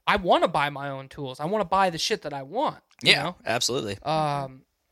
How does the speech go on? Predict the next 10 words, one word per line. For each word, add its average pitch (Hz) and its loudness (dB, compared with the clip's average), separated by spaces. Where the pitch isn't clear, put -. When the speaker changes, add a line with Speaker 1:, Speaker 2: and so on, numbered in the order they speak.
Speaker 1:
I 165 0
don't 175 2
want 160 -2
cheap, 185 -4
I 185 4
don't 240 6
want 220 0
a 185 0
budget 175 -2
dictating 147 -6